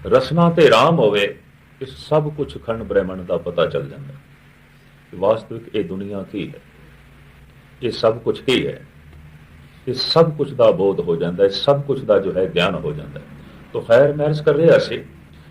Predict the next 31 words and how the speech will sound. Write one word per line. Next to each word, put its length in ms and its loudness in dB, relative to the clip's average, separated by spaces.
ਸਭ 360 0
ਤੋਂ 220 -2
ਵੱਡਾ 340 2
ਜਿਹੜਾ 300 2
ਦੁੱਖ 320 -2
ਮੰਨਿਆ 320 0
ਹੈ 280 -4
ਭਾਰਤੀ 480 0
ਰਿਸ਼ੀ 280 -8
ਮੁਨੀਆਂ 380 -4
ਨੇ, 200 -10
ਉਹ 100 -6
ਜੰਮ 380 -2
ਪੈਣਾ 520 0
ਤੇ 140 -8
ਮਰ 200 0
ਜਾਣਾ। 1600 -4
ਐਸੀ 300 0
ਦੁਨੀਆ 460 2
ਦੀ 280 -2
ਤਲਾਸ਼, 500 4
ਐਸੀ 340 2
ਜਗ੍ਹਾ 380 4
ਦੀ 140 -4
ਤਲਾਸ਼, 640 2
ਉਸੇ 240 -2
ਨੂੰ 200 -4
ਧਰਮ 300 2
ਕਿਹਾ 260 4
ਗਿਆ 200 0
ਹੈ, 180 -12